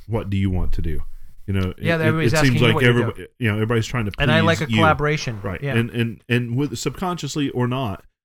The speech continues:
Speaker 1: I mean, that's what they're trying to do. You
Speaker 2: Yeah.
Speaker 1: know, just please you keep, 'cause you,
Speaker 2: 'Cause
Speaker 1: you
Speaker 2: keep
Speaker 1: brought
Speaker 2: the money
Speaker 1: the money,
Speaker 2: going.
Speaker 1: right?
Speaker 2: Yeah.
Speaker 1: Um, when in reality, you, you probably wanna do it for the co-, collaboration.
Speaker 2: Collaboration and,
Speaker 1: To
Speaker 2: and to do, I like collaborating on an art and stuff.
Speaker 1: Yeah.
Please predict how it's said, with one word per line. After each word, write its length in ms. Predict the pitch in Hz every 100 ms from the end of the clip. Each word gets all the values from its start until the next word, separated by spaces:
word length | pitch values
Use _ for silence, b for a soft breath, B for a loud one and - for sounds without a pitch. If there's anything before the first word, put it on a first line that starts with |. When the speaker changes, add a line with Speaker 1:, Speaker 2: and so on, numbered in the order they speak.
| _ _
Speaker 1:
I 40 | 107
mean, 120 | 110
that's 480 | 113 117 - - -
what 160 | 117 104
they're 100 | 95
trying 300 | - 107 92
to 80 |
do. 220 | 90 95 80
You 40 |
Speaker 2:
Yeah. 200 | 156 175 92
Speaker 1:
know, 40 |
just 240 | 101 -
please 240 | - 117 101
you 100 | 104
keep, 300 | - 107 -
'cause 200 | 107 92
you, 80 | 98
Speaker 2:
'Cause 180 | 120 127
Speaker 1:
you 100 | 110
Speaker 2:
keep 40 |
Speaker 1:
brought 80 | 104
Speaker 2:
the 60 | 147
money 180 | 170
Speaker 1:
the 80 | 156
money, 160 | 127 92
Speaker 2:
going. 60 | 104
Speaker 1:
right? 140 | 107
Speaker 2:
Yeah. 200 | 156 107 - _ _ 107
Speaker 1:
Um, 400 | 107 101 101 110
when 100 | 123
in 100 | 104
reality, 680 | 104 101 110 110 101 95 - _ _ _
you, 220 | 113 123
you 220 | 104 127
probably 280 | 131 120 104
wanna 220 | 104 104
do 160 | 98 101
it 80 | 87
for 80 | 107
the 100 | 95
co-, 220 | 113 - _
collaboration. 640 | - 104 98 95 113 113 -
Speaker 2:
Collaboration 760 | 147 147 139 135 - 147 151
and, 140 | 131
Speaker 1:
To 200 | 127 110
Speaker 2:
and 240 | 131 127 120
to 160 | 123 117 -
do, 220 | 127 123
I 120 | 131 127
like 240 | 135 127 _
collaborating 460 | 139 127 127 127 120
on 80 |
an 80 | 117
art 280 | 117 113 - _ _
and 140 | 127 113
stuff. 280 | 131 110 113
Speaker 1:
Yeah. 160 | 139